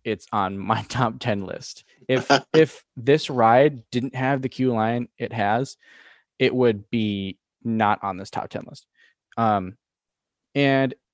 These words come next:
Speaker 1: it's really, like, they're not doing anything too terribly special with it. Like, there's, like, there's a lot of detail, uh, and there's a lot of really cool things going on, but I think it's just, like, the idea of, like, they made everything look so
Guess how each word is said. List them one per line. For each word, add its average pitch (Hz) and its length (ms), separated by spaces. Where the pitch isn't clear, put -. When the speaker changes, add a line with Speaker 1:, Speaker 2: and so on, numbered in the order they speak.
Speaker 1:
it's 156 180
really, 190 440
like, 135 300
they're 139 220
not 127 440
doing 156 280
anything 127 540
too - 180
terribly 123 500
special 123 440
with 90 180
it. - 180
Like, 110 280
there's, 120 340
like, 123 360
there's 285 160
a 196 40
lot 135 180
of 101 120
detail, 107 680
uh, 117 220
and 123 100
there's 135 140
a 139 60
lot 131 280
of 120 140
really 120 160
cool 123 200
things 117 280
going 110 220
on, 113 360
but 127 100
I 135 40
think 190 200
it's 185 180
just, - 280
like, 117 480
the 131 160
idea 117 540
of, 107 440
like, 95 300
they 110 180
made 113 220
everything 110 500
look 104 180
so 110 720